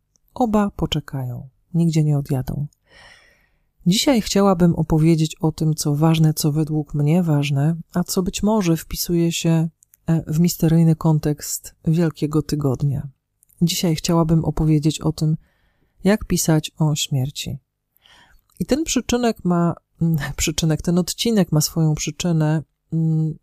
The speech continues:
i nie jest nim wcale Wielki Tydzień. Tak wyszło. Mm, może dwa tygodnie temu, y, analizowałam wspólnie z Amelią, moją najmłodszą córką,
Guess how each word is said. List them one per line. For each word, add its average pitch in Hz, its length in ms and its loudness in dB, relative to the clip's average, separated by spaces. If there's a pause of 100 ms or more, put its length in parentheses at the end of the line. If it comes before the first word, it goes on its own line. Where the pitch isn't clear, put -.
(140)
i 196 100 4
nie 269 180 4
jest 262 260 0
nim 208 160 2
wcale 202 360 0
Wielki 180 360 0
Tydzień. 127 480 -6 (160)
Tak 196 180 -2
wyszło. 139 480 -2 (1500)
Mm, 180 280 0 (320)
może 262 300 6
dwa 196 160 4
tygodnie 147 440 0
temu, 139 420 -2 (460)
y, 156 180 -2
analizowałam 180 760 2
wspólnie 175 720 2
z 156 160 0
Amelią, 175 560 2
moją 160 260 2
najmłodszą 156 600 0
córką, 165 560 -2